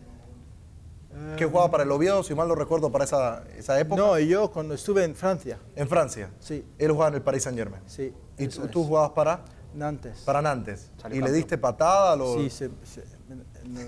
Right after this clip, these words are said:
Speaker 1: normal.
Speaker 2: <laughs>
Speaker 3: Normal.
Speaker 1: Normal. Con, con el talento que tiene, no se podía coger la, la pelota.
Speaker 2: Háblame
Speaker 1: Tocar
Speaker 2: de
Speaker 1: la
Speaker 2: ese
Speaker 1: pelota.
Speaker 2: talento de Julio,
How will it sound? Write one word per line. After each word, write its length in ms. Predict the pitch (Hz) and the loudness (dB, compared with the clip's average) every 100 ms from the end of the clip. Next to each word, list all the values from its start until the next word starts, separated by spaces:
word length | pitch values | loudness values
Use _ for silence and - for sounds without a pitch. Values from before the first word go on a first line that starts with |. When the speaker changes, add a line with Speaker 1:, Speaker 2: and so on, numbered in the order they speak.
| 123 | -10
Speaker 1:
normal. 380 | 135 120 131 170 160 - | -10 -10 -8 -8 -10 -4
Speaker 2:
<laughs> 680 | 233 - 240 - 539 - 208 | -4 0 0 2 -2 0 -2
Speaker 3:
Normal. 380 | 123 147 190 127 | 0 0 0 -4
Speaker 1:
Normal. 340 | 143 185 175 - - - - | -6 -8 -8 -14 -16 -16 -12
Con, 280 | 143 143 | -10 -12
con 240 | 135 147 147 | -8 -6 -6
el 180 | 143 131 | -8 -4
talento 440 | 147 165 175 185 | -2 -2 -4 -6
que 100 | 170 | -6
tiene, 540 | 156 196 214 240 254 220 - | -8 -8 -8 -8 -10 -14 -14
no 100 | 151 | -12
se 120 | 135 131 | -12 -8
podía 320 | 143 147 143 | -6 -6 -8
coger 360 | 147 123 143 131 | -14 -14 -12 -10
la, 280 | 123 110 | -10 -10
la 100 | 117 | -12
pelota. 360 | 117 156 226 190 117 | -12 -10 -8 -4 2
Speaker 2:
Háblame 100 | 185 220 | 4 4
Speaker 1:
Tocar 40 | |
Speaker 2:
de 60 | 185 | 4
Speaker 1:
la 80 | 185 | 2
Speaker 2:
ese 60 | 170 | 4
Speaker 1:
pelota. 120 | 156 | 4
Speaker 2:
talento 300 | 156 160 143 | 4 2 2
de 100 | 123 | 0
Julio, 380 | 113 110 101 | -2 -4 -4